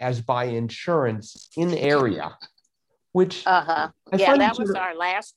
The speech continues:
Speaker 2: clue. We could
Speaker 1: Really?
Speaker 2: we, mm-hmm.
Speaker 1: I, I was able to work that out, but I still, it still struck me as sort of a little, a, f-, a funny way of wording things.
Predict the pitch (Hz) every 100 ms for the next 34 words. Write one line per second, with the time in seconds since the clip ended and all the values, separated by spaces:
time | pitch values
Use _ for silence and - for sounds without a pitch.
0 | - 180 - - - - 160 220 269 143
1 | - - - _ _ _ _ _ _ _
2 | _ 180 - - - 165 _ _ 190 208
3 | - 202 196 226 285 277 226 175 190 196
4 | 156 143 196 147 160 147 151 - 220 196
5 | 170 160 - 220 214 - - 175 175 160
6 | 139 - 160 135 131 143 135 104 - _
7 | _ 120 - - - 214 196 151 147 135
8 | 104 117 135 127 107 98 87 87 87